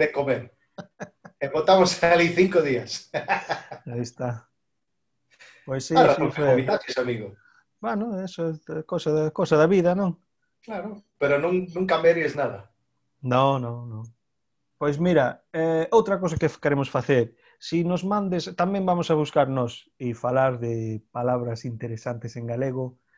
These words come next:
Speaker 2: que hai tamén bastantes sitios no, no Facebook e tal, que che din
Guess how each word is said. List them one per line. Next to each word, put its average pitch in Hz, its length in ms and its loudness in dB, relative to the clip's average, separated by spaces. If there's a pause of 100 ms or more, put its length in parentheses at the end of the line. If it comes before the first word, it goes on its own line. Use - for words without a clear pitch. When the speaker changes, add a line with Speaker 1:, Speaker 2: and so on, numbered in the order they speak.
(360)
Speaker 2:
que 113 240 -6
hai 113 240 -2
tamén 113 360 -4
bastantes 113 520 -6
sitios 117 480 -8
no, 107 720 -10
no 131 320 -12
Facebook 123 800 -4
e 117 80 -10
tal, 117 480 -4 (560)
que 113 240 -10
che 117 160 -10
din 113 480 -6